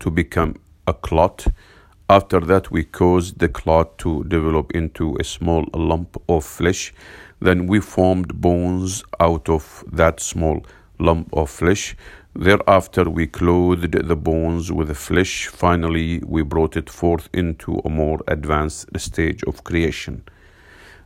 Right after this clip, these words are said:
Then, after all of that, ultimately, you will all experience death. You will all experience death. Then once again, after that, you'll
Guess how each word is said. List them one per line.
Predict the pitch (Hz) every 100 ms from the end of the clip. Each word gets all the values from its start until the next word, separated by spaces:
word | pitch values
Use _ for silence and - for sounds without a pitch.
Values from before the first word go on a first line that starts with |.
| -
Then, | 92 101 - -
after | 90 - 85
all | - 110 120
of | -
that, | - - - -
ultimately, | 107 101 98 98 - 98 101 90
you | 87
will | 82 80 - -
all | 92 95 95 95 - - - -
experience | 98 - - 87 80 78 80 -
death. | 90 85 - - - _ - - _ _ _ - - - - - - _ _
You | - 104 95
will | 85
all | 95 95 92
experience | 85 - - 87 82 80
death. | - 113 - - -
Then | - 90 85
once | 87 107 -
again, | 90 95 95
after | - 87 - 82
that, | 85 82 - -
you'll | 92 90